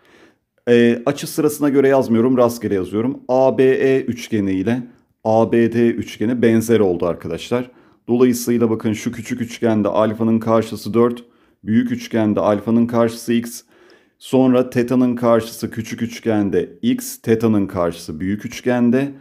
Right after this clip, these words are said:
altı arkadaşlar. X kare yirmi dört, x iki kök altı, E şıkkı. Sayılar arasındaki bağlantıyı da bazen görmek lazım. Sekiz ile sekiz kök iki böyle bire kök iki oran falan önemli. Bir de arkadaşlar orta nokta varsa tabii ki,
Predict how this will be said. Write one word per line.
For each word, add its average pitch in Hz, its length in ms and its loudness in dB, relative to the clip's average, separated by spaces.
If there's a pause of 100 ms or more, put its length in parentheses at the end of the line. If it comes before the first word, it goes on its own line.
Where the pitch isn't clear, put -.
(320)
altı 95 380 -2
arkadaşlar. 98 720 -2 (380)
X - 260 -8
kare 95 240 0
yirmi 110 320 2
dört, 120 340 0 (160)
x 120 400 -8
iki - 200 -12
kök 110 260 -2
altı, 104 300 2
E 101 240 0
şıkkı. - 420 -14 (1000)
Sayılar 113 420 0
arasındaki 113 600 0
bağlantıyı 98 580 0
da 95 100 -4
bazen 92 380 -2
görmek 90 420 -4
lazım. 80 280 -6
Sekiz 131 420 -8
ile 147 80 0
sekiz 131 380 -6
kök 139 200 -4
iki 123 180 -6
böyle 131 540 0
bire 110 220 -2
kök 120 220 -6
iki - 160 -8
oran 113 260 0
falan 120 400 0
önemli. 101 520 0 (280)
Bir 120 120 -2
de 135 80 4
arkadaşlar 120 580 0 (120)
orta 104 340 0
nokta 120 340 2
varsa 135 440 -2
tabii 123 360 -2
ki, - 460 -4